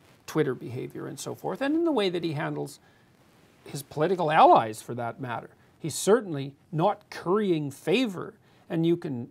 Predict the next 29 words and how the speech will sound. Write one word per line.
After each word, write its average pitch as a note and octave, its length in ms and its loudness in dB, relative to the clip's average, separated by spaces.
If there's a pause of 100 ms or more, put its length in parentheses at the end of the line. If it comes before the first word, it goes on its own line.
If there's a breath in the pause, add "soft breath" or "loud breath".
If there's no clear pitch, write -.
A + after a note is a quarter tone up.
make E3+ 360 -6
the B2+ 80 -6
case C#3+ 320 -10
that D3 160 -10
he's D3 200 -6
a C#3+ 60 -8
divisive C3 600 -8
figure. F#3 480 -4 (260)
People A3+ 260 4
are F3 60 8
more F3 180 4
upset E3 320 -4
in - 60 -14
the D#3+ 60 -6
United D3 260 -6
States D3 320 -10
than C#3+ 120 -8
I've D3 160 -10
seen. C#3+ 360 -6 (560)
Certainly, D#3+ 440 -6
I D#3 80 -4
lived D#3 240 -4
there C#3 160 -6
for D#3+ 120 -12
six - 280 -10
years D#3 220 -10
in D3+ 80 -10
the D3 40 -6
nineties. D3+ 520 -8